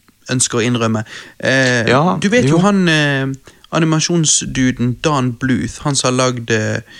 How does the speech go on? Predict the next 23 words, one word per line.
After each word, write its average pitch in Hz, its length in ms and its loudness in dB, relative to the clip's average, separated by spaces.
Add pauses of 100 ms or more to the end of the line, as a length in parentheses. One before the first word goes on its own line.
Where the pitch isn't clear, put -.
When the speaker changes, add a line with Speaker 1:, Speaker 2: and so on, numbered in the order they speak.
(520)
Speaker 1:
ehm, 113 540 -6 (720)
All 135 280 4
Dogs 127 320 4
Go 127 160 4
Speaker 2:
Eh. 123 60 2
Speaker 1:
to 123 80 0
Heaven, 135 600 0
Anastasia, 127 1040 0 (480)
eh, 113 580 -2
Secret 127 420 -2
of 113 140 -4
Nim, 135 400 0 (500)
eh, 117 760 -4 (720)
ja, - 140 -4
forskjellige 160 540 2
sånne 127 540 2
Speaker 2:
Det 127 160 2
Speaker 1:
filmer. 120 360 0 (160)
Speaker 2:
Ja. 127 240 0 (440)
Speaker 1:
Ehm, 127 720 0 (840)
The 143 200 0
Land 147 260 2
Before 135 260 -2